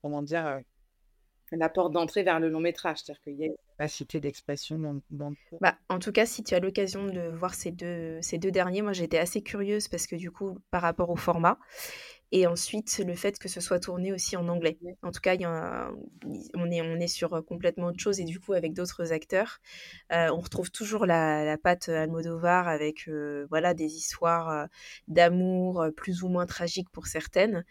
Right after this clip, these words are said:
Speaker 2: Mais, euh, je trouvais que c'était hyper intéressant, et notamment pour le premier, avec, euh, sous un format très, euh,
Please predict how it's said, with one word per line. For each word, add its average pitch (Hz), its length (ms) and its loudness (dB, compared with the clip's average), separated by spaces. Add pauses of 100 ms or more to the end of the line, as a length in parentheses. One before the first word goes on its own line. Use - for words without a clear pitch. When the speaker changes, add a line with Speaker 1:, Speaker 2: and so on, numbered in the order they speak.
(320)
Speaker 2:
Mais, 165 340 0
euh, 156 280 2
je 156 80 -6
trouvais 190 180 0
que 202 60 -8
c'était - 360 -4
hyper 180 320 0
intéressant, 170 640 0
et 170 140 -2
notamment 180 400 -4
pour - 160 -20
le - 60 -20
premier, 180 440 -2
avec, 170 240 -2
euh, 160 140 -2
sous 160 280 -8
un 165 80 -2
format 170 540 -2
très, 190 460 -2
euh, 160 140 0